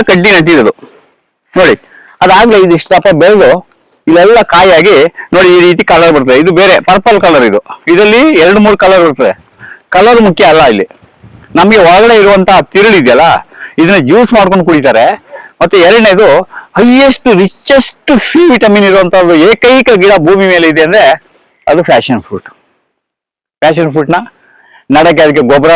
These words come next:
ಬೇಡ, ನೀರು ಬೇಡ. ನೀವು ಯಾವುದೋ ಒಂದು ಬಳ್ಳಿಯನ್ನು ನಟ್ಬಿಟ್ಟು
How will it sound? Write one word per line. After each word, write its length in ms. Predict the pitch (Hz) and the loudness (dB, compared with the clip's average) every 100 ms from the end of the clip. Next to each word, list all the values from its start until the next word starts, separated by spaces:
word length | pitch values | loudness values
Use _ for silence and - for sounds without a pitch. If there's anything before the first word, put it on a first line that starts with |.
| 156 | 0
ಬೇಡ, 120 | 156 170 - - _ _ - 139 | 0 -2 -4 -18 _ _ -2 0
ನೀರು 220 | 170 165 151 | 2 2 0
ಬೇಡ. 120 | 147 165 247 - - - | 0 0 -4 -16 -16 -4
ನೀವು 120 | 139 139 | 0 2
ಯಾವುದೋ 220 | 151 190 185 | 2 2 2
ಒಂದು 120 | 170 135 | 2 0
ಬಳ್ಳಿಯನ್ನು 380 | 139 165 165 151 139 | 2 2 2 0 -2
ನಟ್ಬಿಟ್ಟು 400 | 151 180 165 | -2 -4 0